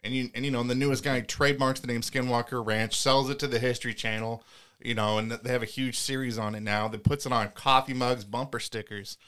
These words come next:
Now, I'm not saying that I don't believe that there's paranormal phenomena that's out there, but what I do believe in is I do believe in snakes in the grass out there that would take advantage of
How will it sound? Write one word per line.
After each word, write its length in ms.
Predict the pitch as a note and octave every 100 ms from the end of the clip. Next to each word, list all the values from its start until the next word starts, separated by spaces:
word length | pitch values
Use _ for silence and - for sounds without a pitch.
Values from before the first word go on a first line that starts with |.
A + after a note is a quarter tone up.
| _ _
Now, 180 | - B2 A#2+
I'm 160 | F#3+
not 180 | C4+ A#3
saying 300 | - F3+ E3+
that 80 | C#3+
I 80 | C#3+
don't 140 | C#3+
believe 180 | C3 C3
that 100 | A#2
there's 160 | A#2 -
paranormal 320 | B2+ A#2+ G#2
phenomena 380 | A#2+ A2+ A2 G2+
that's 160 | F#2 -
out 280 | B2 A#2+
there, 240 | A2 G2 F#2 - -
but 80 | -
what 160 | A2 A#2
I 100 | C3
do 600 | G#2+ C3 G#3+ A#3 A3 F3+
believe 480 | B2 A#2 A2+ A2 G#2
in 200 | G#2 G#2
is 120 | G#2
I 80 | A2
do 160 | B2
believe 360 | A2+ A2+ A2+ G#2+
in 80 | G#2
snakes 380 | - B2+ B2
in 60 | B2
the 60 | A#2
grass 280 | A2+ G#2+
out 180 | A2+ G#2
there 160 | A#2 A2
that 120 | G#2+
would 100 | G2+
take 160 | B2 A2
advantage 720 | G2+ F#2+ A#2+ C#3 A#2+ G2 G2
of 500 | A2+ A2+ G#2 G2 F#2